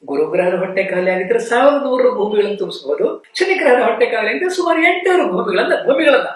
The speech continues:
ಭೂಮಿ ಅಂತ ಗೋಲಿಗಳನ್ನು ತುಂಬಿಸಬಹುದು. ಅಷ್ಟು ದೊಡ್ಡ ಗಾತ್ರ. ಏನಂದ್ರೆ ಸೌಂದರ್ಯದ ವಿಶೇಷ ಕೇಳಿದ್ರೆ ಯಾವ ಗ್ರಹಗಳಿಗೂ ಬಳೆಗಳಿಲ್ಲ. ಶನಿ ಗ್ರಹದ ಸುತ್ತ ಒಂದು ಬಳೆ ಇದೆ, ಬ್ಯೂಟಿ, rings of Saturn ಅಂತ ಹೇಳ್ತೇವೆ. ಒಂದಿಷ್ಟು ಬಳೆಗಳಿದ್ದಾರೆ.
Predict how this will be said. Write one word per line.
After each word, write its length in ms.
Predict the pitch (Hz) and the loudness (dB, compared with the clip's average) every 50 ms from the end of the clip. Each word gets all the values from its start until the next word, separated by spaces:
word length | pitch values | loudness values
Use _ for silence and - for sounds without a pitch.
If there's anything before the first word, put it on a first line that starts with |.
| - _ _ _ - | -12 _ _ _ -2
ಭೂಮಿ 220 | 170 220 233 247 247 | 0 2 2 2 2
ಅಂತ 140 | 233 254 | 2 2
ಗೋಲಿಗಳನ್ನು 440 | 233 220 262 269 269 269 269 269 269 | 4 6 6 8 8 8 6 6 4
ತುಂಬಿಸಬಹುದು. 600 | 294 294 - - - 180 - - - - - - | -2 -6 -8 -8 -8 -8 -8 -8 -12 -10 -10 -8
ಅಷ್ಟು 140 | 277 - - | -8 -6 -6
ದೊಡ್ಡ 160 | 311 320 330 | -4 -2 -2
ಗಾತ್ರ. 360 | - 339 339 330 - - - - - - - _ _ _ - | 2 4 4 4 4 2 -2 -6 -6 -10 -16 _ _ _ 0
ಏನಂದ್ರೆ 460 | 247 349 415 427 403 - 392 339 311 | 4 4 4 4 4 2 2 0 -2
ಸೌಂದರ್ಯದ 640 | - - 214 240 294 349 359 370 370 349 320 302 269 | -2 0 0 0 0 2 2 4 4 4 4 2 0
ವಿಶೇಷ 380 | 269 - - 277 269 240 - 247 | -2 0 0 0 0 2 2 2
ಕೇಳಿದ್ರೆ 680 | 214 - - 185 175 180 180 - - - - - - _ _ 185 | 0 2 0 0 0 0 0 -2 -6 -6 -8 -10 -14 _ _ -2
ಯಾವ 520 | 185 233 262 294 320 349 349 349 349 349 | 2 4 4 6 6 6 6 6 6 6
ಗ್ರಹಗಳಿಗೂ 720 | 349 294 277 - - 285 294 254 254 254 262 302 320 302 - | 6 6 4 4 2 -2 -4 -4 -6 -6 -4 -4 -4 -4 -6
ಬಳೆಗಳಿಲ್ಲ. 720 | 175 170 214 254 359 403 415 311 - - 415 - - - - - - - _ _ - | 0 2 4 4 6 4 4 4 4 2 2 2 2 -2 -4 -8 -12 -18 _ _ -4
ಶನಿ 220 | - 415 440 415 427 | -2 0 0 0 2
ಗ್ರಹದ 340 | 294 226 220 233 214 - - | 2 4 4 4 2 0 -2
ಸುತ್ತ 260 | 240 - - - - | -4 -6 -6 -4 -4
ಒಂದು 180 | - 185 - | -4 -4 -4
ಬಳೆ 420 | - - - 175 226 302 370 359 277 | -4 0 4 4 6 6 4 2 2
ಇದೆ, 300 | - - - - - - | 0 -2 -4 -6 -6 -10
ಬ್ಯೂಟಿ, 760 | - _ _ - 415 415 403 415 - 415 - - - - _ _ - - | -14 _ _ 2 4 4 4 2 0 -2 -8 -12 -14 -16 _ _ 0 2
rings 320 | 240 330 330 320 302 - | 2 4 4 2 0 -2
of 180 | - 214 180 170 - 175 | -2 -4 -4 -2 -2 0
Saturn 600 | 165 170 175 - - 151 - - - - _ - | 0 0 0 -2 -4 -8 -12 -14 -18 -20 _ -20
ಅಂತ 120 | 175 - - | -20 -16 -12
ಹೇಳ್ತೇವೆ. 600 | - - - - - - - - _ _ _ _ _ | -12 -12 -8 -8 -10 -10 -10 -14 _ _ _ _ _
ಒಂದಿಷ್ಟು 420 | 330 349 370 427 427 415 392 - - | 0 2 4 4 4 4 2 4 6
ಬಳೆಗಳಿದ್ದಾರೆ. 680 | - 285 - - 185 - - 151 - - - - - | 6 6 4 2 0 0 0 -2 -2 -2 -4 -10 -14